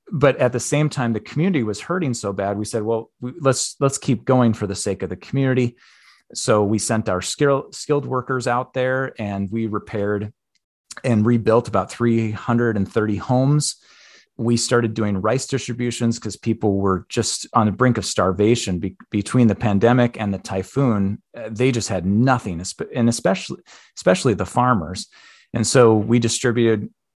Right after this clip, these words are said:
over the course of a year, we did, actually did five d-, rice distributions, and it ended up do-, uh, passing out about a quarter of a million pounds of rice to twenty-two hundred families, and then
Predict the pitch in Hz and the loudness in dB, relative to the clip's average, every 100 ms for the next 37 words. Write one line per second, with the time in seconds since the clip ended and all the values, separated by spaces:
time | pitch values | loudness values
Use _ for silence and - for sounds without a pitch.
0 | 107 87 131 120 - 165 185 127 104 104 | -12 -4 -2 -2 -2 -4 -2 -2 -4 0
1 | 156 127 107 104 - 117 113 113 104 98 | 2 2 0 -2 -4 -4 -2 -2 -4 -4
2 | - 113 117 117 117 - - - 110 117 | -4 0 0 -2 -6 -14 -16 -2 4 4
3 | - 104 - 92 92 90 - 95 95 95 | 2 -2 -2 -4 -2 -4 -2 0 0 -2
4 | - 117 104 113 117 104 - _ 120 110 | -6 -2 2 6 6 4 -2 _ -6 0
5 | 113 120 104 95 117 110 110 101 98 92 | 0 2 0 0 -2 -2 -2 -2 -2 -2
6 | 95 95 92 - 131 135 104 101 107 101 | 0 0 -4 -4 2 2 4 2 4 2
7 | 92 101 98 95 87 92 85 92 - - | 0 -2 -2 -2 -2 0 -2 -6 -10 -8
8 | 107 95 90 - 107 104 104 104 92 85 | 0 0 0 0 0 0 0 -2 -2 -2
9 | 92 95 92 85 92 - _ - - - | -2 0 0 -2 -6 -12 _ -20 -20 -20
10 | - _ _ - 113 113 110 110 107 | -20 _ _ -4 -2 0 0 0 -2